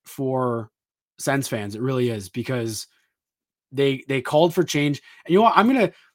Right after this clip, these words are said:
this is where, this is where Sens fans, um, I think need, need, like, uh, uh, to be, I don't wanna say credited, but,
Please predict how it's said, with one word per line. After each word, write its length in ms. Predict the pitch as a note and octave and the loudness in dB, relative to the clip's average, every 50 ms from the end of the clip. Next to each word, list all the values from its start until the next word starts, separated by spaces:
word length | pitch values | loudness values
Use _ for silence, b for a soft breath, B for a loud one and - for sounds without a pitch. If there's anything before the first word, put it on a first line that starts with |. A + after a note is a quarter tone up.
| _ - | _ -2
this 180 | F3 G#3+ G#3+ - | 0 0 2 2
is 100 | B3+ F#3+ | 2 4
where, 380 | F#3 F#3+ F#3+ F#3 F3+ F3 F3 | 4 6 6 8 6 6 4
this 180 | C#3 D#3+ - - | 2 -2 -4 -4
is 80 | A3 | -4
where 140 | G3+ G#3 G3 | -2 -2 -2
Sens 360 | F3 - - D3 C#3+ D3+ C#3+ | -2 -2 -2 -2 -2 -2 -4
fans, 540 | - D#3+ D3 C#3+ C#3 C#3 C3+ C3+ B2+ A#2+ - - _ _ _ _ _ | -2 -2 -2 0 0 -2 -2 -4 -6 -10 -12 -16 _ _ _ _ _
um, 720 | C3+ B2 A#2+ A#2+ A#2 A2+ A2 A2 G#2+ G#2+ G#2+ G#2 G2+ F#2+ - _ _ _ _ _ _ _ _ _ _ _ _ _ _ _ | -2 0 2 2 2 0 -2 -4 -6 -6 -6 -8 -8 -10 -14 _ _ _ _ _ _ _ _ _ _ _ _ _ _ _
I 100 | - C3+ | -8 -8
think 260 | - - E3 D3+ D3+ | -4 -2 -4 -4 -2
need, 480 | C#3 C#3 C#3 C3+ C3+ C3 B2+ B2 A#2+ - | -4 -4 -4 -4 -4 -4 -6 -8 -10 -8
need, 380 | C#3 C#3 C3 B2+ B2 B2 A#2+ A#2+ | -8 -6 -4 -2 -4 -4 -4 -6
like, 400 | A#2+ A#2+ A2+ G#2+ G#2+ - - - _ _ _ _ _ _ _ _ _ _ _ _ _ _ _ _ _ _ - | -6 -6 -6 -8 -10 -14 -20 -20 _ _ _ _ _ _ _ _ _ _ _ _ _ _ _ _ _ _ -14
uh, 360 | A#2+ A2 G#2 G2+ F#2+ D#2+ D2 - - | -12 -10 -10 -10 -12 -12 -14 -18 -16
uh, 320 | - G#2 G#2 G2 F#2 F2 E2 D2+ - - _ | -14 -12 -12 -12 -12 -14 -14 -16 -18 -20 _
to 80 | - C3+ | -14 -10
be, 540 | A#2+ C3+ C3 B2 B2 A#2 A2+ A2 G#2+ - - _ _ _ _ _ _ _ _ _ _ _ _ _ _ _ _ _ _ _ _ _ _ _ _ _ _ _ _ | -8 -6 -4 -4 -4 -4 -6 -6 -8 -10 -14 _ _ _ _ _ _ _ _ _ _ _ _ _ _ _ _ _ _ _ _ _ _ _ _ _ _ _ _
I 120 | - - D3+ | -4 0 0
don't 100 | D#3 D3+ | 2 2
wanna 160 | C3 A#2+ G#2+ | 0 -2 -4
say 160 | - A2+ G#2+ | -6 -8 -8
credited, 640 | G2+ - - - A#2+ A2 B2 B2+ C3+ D3 D3+ C#3+ C#3 - _ _ _ - | -10 -12 -12 -10 -6 -4 -2 0 0 0 -2 -2 -6 -12 _ _ _ -4
but, 300 | C3+ B2+ A#2+ A2+ G2+ | -2 -2 -2 -4 -6